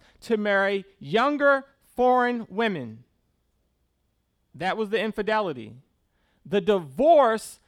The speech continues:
is the unfaithfulness. So when he says you are being unfaithful to her, he's talking about the divorce. You are leaving the wife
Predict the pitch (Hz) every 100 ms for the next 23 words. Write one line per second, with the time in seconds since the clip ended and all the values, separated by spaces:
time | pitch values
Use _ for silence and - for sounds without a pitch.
0 | _ _ _ - 269 311 277 220 202 -
1 | 170 220 - 214 214 - 226 233 - -
2 | 143 127 - - 151 180 240 - 214 175
3 | 165 226 208 196 185 - 175 - 208 247
4 | 269 262 254 240 262 262 208 190 - 233
5 | 269 269 240 202 190 190 170 175 208 147
6 | - 180 226 160 170 160 190 294 320 330
7 | 311 277 196 190 175